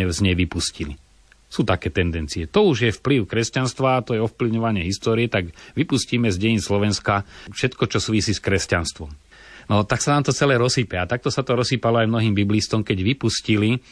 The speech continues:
z tých historických štúdií, že tu išlo o Božie dejiny, o, o Božiu reč,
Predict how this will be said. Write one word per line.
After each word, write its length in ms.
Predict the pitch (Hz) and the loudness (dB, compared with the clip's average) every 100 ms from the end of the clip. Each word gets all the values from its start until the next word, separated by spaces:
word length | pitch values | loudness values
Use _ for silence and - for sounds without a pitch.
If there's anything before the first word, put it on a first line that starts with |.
| - - - | -20 -20 -14
z 100 | - | -10
tých 280 | - 107 104 | -2 0 0
historických 520 | - 117 113 - 107 | 0 0 0 -2 -4
štúdií, 800 | - 101 98 104 104 110 113 120 | -4 -4 0 2 2 4 2 0
že 160 | 110 101 | -2 -4
tu 200 | 98 107 | 0 0
išlo 280 | 104 110 104 | 0 0 0
o 120 | 101 | 0
Božie 360 | 104 120 107 101 | 2 2 2 0
dejiny, 600 | 92 92 95 101 110 110 - - - | 0 -2 0 0 0 -2 -10 -20 -8
o, 360 | - 92 92 92 | -2 2 2 -2
o 260 | - - 90 | -8 -6 0
Božiu 480 | 110 98 104 101 | 2 2 2 2
reč, 240 | 104 113 | 2 0